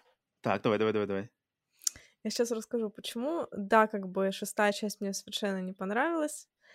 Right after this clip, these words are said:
Speaker 2: Это было ужасно, но, а, так как я недавно была у родителей, пришла к ним, они смотрели Крик, <laughs>
Speaker 1: А,
Speaker 2: вторую,
Speaker 1: точно,
Speaker 2: третью
Speaker 1: точно. <laughs>
Speaker 2: часть. Да, и
Speaker 1: Так,
Speaker 2: мы с
Speaker 1: так,
Speaker 2: тобой
Speaker 1: так, так, так.
Speaker 2: переписывались как раз в
Speaker 1: Да,
Speaker 2: это
Speaker 1: да.
Speaker 2: время.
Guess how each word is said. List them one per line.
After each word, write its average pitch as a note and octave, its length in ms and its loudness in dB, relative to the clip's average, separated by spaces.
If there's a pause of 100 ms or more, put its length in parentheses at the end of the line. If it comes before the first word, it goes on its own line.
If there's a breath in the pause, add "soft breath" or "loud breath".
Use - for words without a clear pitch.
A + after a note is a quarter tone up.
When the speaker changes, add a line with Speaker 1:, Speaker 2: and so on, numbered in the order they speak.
(240 soft breath)
Speaker 2:
Это - 100 -14
было G#3 220 0
ужасно, A#3+ 560 0
но, G#3 560 -2 (760 soft breath)
а, G3+ 260 2
так C#4 220 2
как C4+ 160 0
я A#3+ 80 6
недавно F#3 680 0
была G#3+ 400 2
у B3 60 0
родителей, G3+ 680 0
пришла G3+ 600 2
к G3+ 120 -12
ним, G3+ 200 -6
они A#3 280 0
смотрели G#3+ 560 -2
Крик, G#3+ 540 -4 (140)
<laughs> A3+ 580 -4 (160)
Speaker 1:
А, C4 180 10
Speaker 2:
вторую, - 20 10
Speaker 1:
точно, B3 440 6
Speaker 2:
третью A#3+ 100 -4
Speaker 1:
точно. F#3+ 240 6
<laughs> A3+ 60 8
Speaker 2:
часть. D3 240 6 (180)
Да, G#3 280 10
и - 20 12
Speaker 1:
Так, - 40 8
Speaker 2:
мы B3+ 80 6
с - 40 6
Speaker 1:
так, B3+ 80 6
Speaker 2:
тобой A#3 180 8
Speaker 1:
так, - 0 -
так, G#3+ 160 4
так. D4 200 8
Speaker 2:
переписывались B3 480 4
как - 220 -4
раз G#3 220 6
в A3 40 0
Speaker 1:
Да, - 20 0
Speaker 2:
это A3 180 0
Speaker 1:
да. - 20 6
Speaker 2:
время. A3 320 2